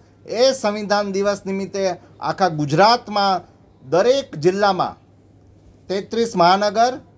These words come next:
તેત્રીસ જિલ્લા અને આઠ મહાનગરમાં એકતાલીસે એકતાલીસ સ્થાન ઉપર આપણે સંવિધાન ગૌરવ યાત્રાનું આયોજન કર્યું છે. અને એની શરૂઆત અરવલ્લી જિલ્લામાંથી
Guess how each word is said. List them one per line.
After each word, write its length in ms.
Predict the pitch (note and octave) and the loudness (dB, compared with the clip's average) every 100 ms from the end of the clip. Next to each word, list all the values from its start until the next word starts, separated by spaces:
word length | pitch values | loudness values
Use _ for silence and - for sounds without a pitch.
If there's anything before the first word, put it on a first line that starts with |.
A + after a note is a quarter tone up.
| _ _ _ - | _ _ _ -4
તેત્રીસ 380 | F#3+ F#3+ A#3 E3+ E3 | -4 -2 -4 0 0
જિલ્લા 280 | F3+ A3 G#3+ | 4 2 2
અને 140 | G#3+ G3+ E3+ | 0 -2 0
આઠ 180 | F#3+ G#3 G3 | 0 0 0
મહાનગરમાં 720 | F#3+ G3+ G3 G#3 G#3+ A3 B3+ - - _ - F3+ | 0 0 -4 -4 -2 -2 -2 -6 -18 _ -10 -10
એકતાલીસે 520 | F3 G#3 G#3 G#3 A3+ F#3 | -6 -4 -4 -2 -2 -4
એકતાલીસ 440 | - - G3+ G#3 - | -6 -4 -2 -2 -4
સ્થાન 260 | F#3+ F#3+ G#3 | 0 0 -2
ઉપર 260 | G3+ G#3+ A#3+ E4 - - _ _ _ | -2 0 0 -2 -14 -20 _ _ _
આપણે 320 | - E3 F#3+ G#3+ - | -6 -4 -2 -2 0
સંવિધાન 580 | E3+ F#3 F#3 G3 A#3 A#3+ F3+ | 0 2 2 4 2 0 0
ગૌરવ 380 | F3 F#3+ G#3+ G#3+ F3+ | 0 2 2 2 2
યાત્રાનું 480 | E3 E3+ G3 G3 G3 | 2 2 -2 -2 0
આયોજન 360 | F3+ F3+ G3 G3+ | 0 0 -2 -4
કર્યું 220 | G3+ G#3 G3+ | -6 -6 -6
છે. 120 | A3+ A#3+ C4 _ _ _ - | -6 -6 -8 _ _ _ -10
અને 180 | F#3 G3+ - F3 G#3+ | -6 -6 -10 -6 -2
એની 280 | C#4 C#4+ - | -2 0 0
શરૂઆત 460 | G#3+ G#3 G3+ D3+ - - - - _ _ _ _ - | 0 4 4 2 0 -14 -20 -20 _ _ _ _ -6
અરવલ્લી 540 | E3 G#3 B3 B3 G3 | -2 2 2 2 -2
જિલ્લામાંથી 680 | F3+ G3 G#3+ G#3 G3 G#3 F#3 | -2 0 0 0 -4 -4 -6